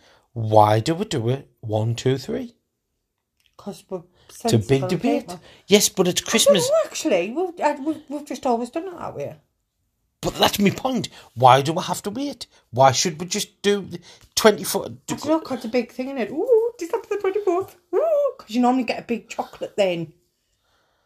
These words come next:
Speaker 2: Like, on the twenty-fourth or the twenty-fifth, you get your big chocolate at the end.
Speaker 1: But why not have the big chocolate on
Speaker 2: Because
Speaker 1: day
Speaker 2: normal
Speaker 1: one?
Speaker 2: people do it the way our friends
Speaker 1: <laughs>
Speaker 2: do
Speaker 1: With
Speaker 2: it.
Speaker 1: the normal people. There might be people out there that might like the
Speaker 2: Well,
Speaker 1: advent
Speaker 2: stop
Speaker 1: calendar.
Speaker 2: it.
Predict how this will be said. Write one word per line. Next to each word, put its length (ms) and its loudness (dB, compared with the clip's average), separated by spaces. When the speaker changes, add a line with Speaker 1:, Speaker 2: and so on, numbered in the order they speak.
Speaker 2:
Like, 240 -2
on 120 2
the 80 -2
twenty-fourth 760 -4
or 60 -4
the 100 -10
twenty-fifth, 760 -8
you 60 -20
get 240 -6
your 140 -8
big 340 -6
chocolate 460 -14
at 180 -10
the 140 -6
end. 160 -2
Speaker 1:
But 140 8
why 200 10
not 240 0
have 240 -2
the 60 -4
big 260 -6
chocolate 380 -6
on 160 0
Speaker 2:
Because 180 -2
Speaker 1:
day 40 6
Speaker 2:
normal 200 6
Speaker 1:
one? 20 -10
Speaker 2:
people 420 -2
do 140 -6
it 180 -18
the 80 -8
way 220 0
our 120 -4
friends 520 -2
Speaker 1:
<laughs> 80 0
Speaker 2:
do 200 6
Speaker 1:
With 160 8
Speaker 2:
it. 40 -4
Speaker 1:
the 140 6
normal 480 6
people. 560 -2
There 220 8
might 200 4
be 120 -8
people 360 0
out 160 4
there 160 6
that 240 2
might 200 0
like 240 0
the 60 0
Speaker 2:
Well, 140 6
Speaker 1:
advent 240 0
Speaker 2:
stop 100 -4
Speaker 1:
calendar. 200 -4
Speaker 2:
it. 100 -20